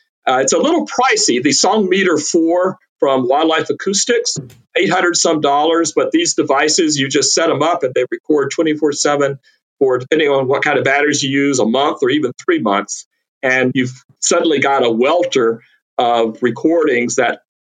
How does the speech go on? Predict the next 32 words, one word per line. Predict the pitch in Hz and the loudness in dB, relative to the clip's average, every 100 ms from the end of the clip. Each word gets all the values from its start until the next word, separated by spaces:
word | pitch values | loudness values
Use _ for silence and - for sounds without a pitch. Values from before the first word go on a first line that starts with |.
| - | -6
can | 147 | -2
potentially | 123 113 165 - 147 135 | -2 0 0 0 0 0
have | 131 113 | 0 0
vocalizations | 131 139 127 117 139 151 147 131 127 - _ - | 0 0 0 0 0 2 0 0 -6 -12 _ -4
documenting | 135 156 147 139 | -2 0 0 2
what | 127 123 | 2 2
you've | 165 208 | 0 0
heard, | - 151 151 151 | 0 2 2 2
or | 135 | 2
even | 160 190 | 2 0
if | 170 | 0
you | - | 0
aren't | 156 123 | 0 0
there, | 151 233 139 151 151 - _ - | 0 2 2 0 -4 -16 _ -2
uh, | 131 127 127 _ _ _ - | 0 0 -4 _ _ _ -4
documenting | 143 151 156 151 151 | -2 0 0 2 2
what | 135 143 131 | 2 0 0
was | 127 127 | 0 0
being | 143 139 | 0 0
state-, | 127 - 143 147 117 | -2 0 0 0 0
uh, | 139 | 0
happening | - 147 - 135 127 127 | 0 0 0 0 0 0
at | 123 131 | -2 -4
the | - - | -8 -4
time. | 156 147 107 - - - _ | -2 0 -2 -4 -12 -20 _
And | 135 131 | -4 -2
so | - 160 151 | 0 0 2
I, | 151 160 156 135 | 0 0 0 0
uh, | 131 | 0
encouraged | 127 - 185 180 165 147 - | -2 -2 -2 0 0 -2 -2
the | 131 127 - | -2 -2 -2
organization | 135 139 139 123 139 147 139 | -2 0 0 0 0 0 -2